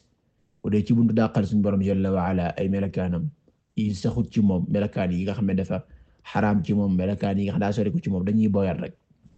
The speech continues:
Gis nga, "laysa kamithlihi shay' wa huwa as-sami'ul basir." Ndax loolu mooy tariqatul Qur'aani wa sunna. Booy dàqal Yàlla lu yellul ci moom, du fa nekk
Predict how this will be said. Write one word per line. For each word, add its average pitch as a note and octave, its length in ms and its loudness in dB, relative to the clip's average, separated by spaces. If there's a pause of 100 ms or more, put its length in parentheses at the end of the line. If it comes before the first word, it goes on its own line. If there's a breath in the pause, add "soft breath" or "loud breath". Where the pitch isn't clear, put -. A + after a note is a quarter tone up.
(400)
Gis F#2 140 -2
nga, E2+ 140 -4
"laysa G2 320 -2
kamithlihi F2+ 560 -2
shay' F#2 340 -4
wa - 200 -6
huwa F#2+ 140 0
as-sami'ul F#2 400 -2
basir." - 300 -4
Ndax - 140 -6
loolu A2 180 2
mooy A2 140 4
tariqatul A#2 520 -2
Qur'aani A#2 320 -2
wa G#2+ 120 0
sunna. F2+ 280 -4 (500 soft breath)
Booy G#2+ 140 2
dàqal B2 340 2
Yàlla A2+ 260 4
lu G#2+ 120 6
yellul A#2 320 6
ci A2 100 -2
moom, F#2 260 0 (640)
du - 120 4
fa B2+ 120 4
nekk B2+ 280 2